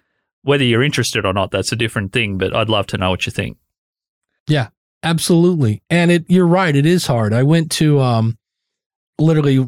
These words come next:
Speaker 2: right down the street, we have this giant hill and there's a, a sport called soapbox derby. And it's a thing that kids do, and they build these cars and race it down the hill. Well,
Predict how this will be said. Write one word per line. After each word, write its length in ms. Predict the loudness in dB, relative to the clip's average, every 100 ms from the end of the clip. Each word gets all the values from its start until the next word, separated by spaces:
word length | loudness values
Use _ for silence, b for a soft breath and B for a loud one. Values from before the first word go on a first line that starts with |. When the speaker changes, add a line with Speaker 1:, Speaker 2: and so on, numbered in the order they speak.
| -2
Speaker 2:
right 180 | -2 0
down 160 | 2 0
the 80 |
street, 340 | 0 0 0 2
we 140 | 0
have 120 | 2
this 160 | 0 -2
giant 440 | -2 -2 0 -2
hill 500 | 0 0 2 2 0 0
and 140 | 0
there's 200 | 2 2
a, 180 | 0 -2 -2
a 100 | -2
sport 420 | -4 -2 -2 -2
called 260 | -2 -2 -2
soapbox 540 | -2 -2 0 -2 -2
derby. 540 | -2 0 0 0 -2 -4 _ _ _
And 160 | 0 0
it's 260 | 0 -6 -4
a 80 | -4
thing 300 | -2 0 2
that 120 | 0
kids 300 | -2 -2 0
do, 240 | 0 2
and 80 | 2
they 80 | 2
build 240 | 0 0
these 160 | 0 -2
cars 400 | -2 0 0 0
and 100 | 0
race 180 | 0 -2
it 60 |
down 220 | -2 0
the 60 | 0
hill. 200 | 0 0
Well, 340 | 2 2 0